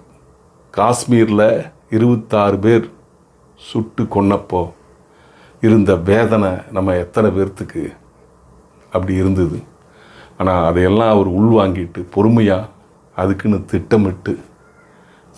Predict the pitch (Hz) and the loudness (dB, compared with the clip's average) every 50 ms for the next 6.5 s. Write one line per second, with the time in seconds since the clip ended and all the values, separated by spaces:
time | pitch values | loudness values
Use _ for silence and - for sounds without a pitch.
0 | - - 87 85 85 87 82 85 82 - 90 85 - - - 82 - - - - | -6 -2 0 0 2 0 -2 -4 -4 -6 -10 -12 -10 -10 -10 -10 -10 -12 -18 -20
1 | - - - - _ _ _ _ _ _ _ _ _ _ _ - - - - - | -20 -20 -20 -20 _ _ _ _ _ _ _ _ _ _ _ -20 -20 -20 -20 -20
2 | - _ - - - 101 101 104 127 127 120 120 117 110 101 98 98 101 101 107 | -20 _ -8 -2 0 0 2 4 4 4 4 4 2 2 0 0 0 0 0 0
3 | 113 131 151 - - - - - 92 95 101 104 104 98 110 107 101 92 90 92 | 0 -2 -6 -8 -12 -10 -4 -2 0 0 2 2 2 2 2 2 2 2 0 -2
4 | 90 - - 113 101 90 - - - - _ _ _ _ _ _ _ _ _ _ | -2 0 0 0 0 0 -2 -8 -14 -20 _ _ _ _ _ _ _ _ _ _
5 | _ _ _ - - - - _ _ _ - 92 92 101 101 101 98 110 123 123 | _ _ _ -20 -20 -20 -20 _ _ _ -2 2 2 4 4 2 2 2 2 2
6 | 123 117 117 107 101 95 95 92 90 92 | 4 4 2 2 2 2 2 0 -2 -4